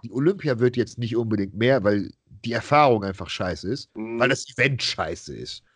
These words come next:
Speaker 1: Das muss man leider sagen.
Speaker 2: Ja.
Speaker 1: Jeder, der, der da war, hat gesagt, es wird von Jahr zu Jahr beschissener. Die
Speaker 2: Wird mir
Speaker 1: Expos
Speaker 2: auch immer
Speaker 1: sind
Speaker 2: erzählt,
Speaker 1: geil.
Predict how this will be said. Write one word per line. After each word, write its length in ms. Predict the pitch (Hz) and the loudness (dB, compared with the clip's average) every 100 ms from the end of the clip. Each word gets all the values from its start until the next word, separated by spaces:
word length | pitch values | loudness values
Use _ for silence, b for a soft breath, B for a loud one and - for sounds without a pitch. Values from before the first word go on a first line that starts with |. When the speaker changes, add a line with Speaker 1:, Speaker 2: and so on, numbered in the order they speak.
| _ | _
Speaker 1:
Das 160 | 113 | -2
muss 180 | 147 160 | 0 0
man 140 | 127 113 | 0 0
leider 200 | 104 90 | 0 2
sagen. 300 | 135 147 120 | 2 4 4
Speaker 2:
Ja. 80 | |
Speaker 1:
Jeder, 220 | 127 147 123 | 4 2 2
der, 220 | 117 117 b b | 0 0 b b
der 100 | 113 | 0
da 200 | 104 139 127 | 4 4 4
war, 80 | |
hat 80 | 120 | 2
gesagt, 320 | - 127 123 | 0 -4 -4
es 100 | 120 | -4
wird 140 | 147 - | -4 -2
von 100 | 95 | -2
Jahr 240 | 117 135 | 0 0
zu 140 | - 101 | -2 -4
Jahr 160 | 120 | -4
beschissener. 480 | 87 - 120 - - _ _ - | -4 -10 -12 -12 -20 _ _ -8
Die 80 | 110 | -4
Speaker 2:
Wird 120 | 165 | -2
mir 60 | |
Speaker 1:
Expos 220 | 110 - - | -2 -2 -2
Speaker 2:
auch 40 | |
immer 100 | 110 | -2
Speaker 1:
sind 80 | 98 | -4
Speaker 2:
erzählt, 180 | 120 101 | -2 0
Speaker 1:
geil. 180 | 107 | 2